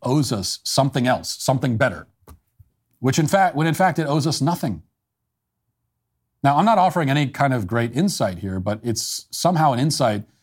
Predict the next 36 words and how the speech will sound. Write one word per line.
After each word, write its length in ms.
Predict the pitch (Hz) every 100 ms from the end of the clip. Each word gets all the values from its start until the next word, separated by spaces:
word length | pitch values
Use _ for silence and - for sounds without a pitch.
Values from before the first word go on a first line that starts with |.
| _ _ _
that 160 | 127 120
has 160 | 107
never 260 | 123 156 165
occurred 500 | 131 - 185 123 90
to 100 | 110
a 60 | 110
shockingly 600 | - 147 151 175 147 135
large 480 | 101 107 131 135 117
number 300 | 123 117 104
of 120 | -
people 380 | 202 - 104 107
in 140 | 107
modern 320 | 120 120 107
culture. 400 | 104 202 - - _ _ _ _ _ _
They 80 | 139
have 140 | 123
lived 180 | 156 156
their 120 | 135
whole 260 | - 190 180
lives 280 | 185 151 107
without 260 | 120 120
anyone 400 | 139 170 170 160
responding 600 | 127 - 143 147 127 101 92
to 80 |
one 180 | 104 135
of 80 | 123
their 100 | 131
complaints 460 | 113 104 143 135 -
by 160 | 117
saying, 320 | 107 131 120
"Yeah, 160 | 147 170
that's 200 | 156 143
life. 280 | 156 139 -
Get 100 | 135
over 260 | 151 113
it. 120 | 82